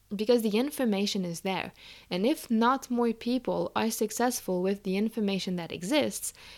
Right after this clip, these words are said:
and with the strategies that are out there, it's not because the people are stupid. It's not because they're not doing what they're supposed to be doing. It's because there's a deeper layer that needs to be addressed. There are things that need to be healed,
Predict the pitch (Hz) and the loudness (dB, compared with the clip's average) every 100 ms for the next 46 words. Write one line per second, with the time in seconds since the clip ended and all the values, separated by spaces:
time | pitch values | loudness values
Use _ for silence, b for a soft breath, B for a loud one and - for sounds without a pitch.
0 | B 202 208 202 175 - - 226 240 196 | B 2 2 2 -2 -4 0 4 4 2
1 | 185 170 160 - 254 285 - 185 190 208 | -2 -4 -6 0 0 0 -2 -2 0 -4
2 | - 277 320 294 277 247 220 - 233 214 | 0 0 0 0 0 0 -2 -2 0 0
3 | 185 - - 208 - - 180 - 226 269 | -2 -4 -2 -2 -2 -6 -6 -4 -4 -2
4 | 240 233 214 202 190 185 208 185 196 190 | -2 -2 -2 -4 -2 0 -2 0 0 0
5 | 180 175 170 180 180 175 165 160 156 226 | -4 -6 -8 -6 -6 -6 -8 -6 2 4
6 | 202 202 B B B B - 185 214 214 | 4 -2 B B B B -4 -2 -2 0
7 | 240 233 233 202 165 156 180 185 233 226 | 2 4 2 2 -2 -2 -2 0 0 0
8 | - 175 170 165 156 185 202 _ _ _ | -2 -4 -2 -4 -4 -8 -10 _ _ _
9 | _ - - - 202 196 185 185 - - | _ -14 -6 0 2 4 4 2 -2 -4
10 | 180 170 175 - 160 175 160 185 - 180 | -2 -2 -4 -6 -8 -4 -4 -4 -4 -4
11 | 165 - 208 226 233 208 202 196 202 185 | -4 -2 0 2 2 0 0 0 -2 -6
12 | 185 - 180 180 | -4 0 -2 -2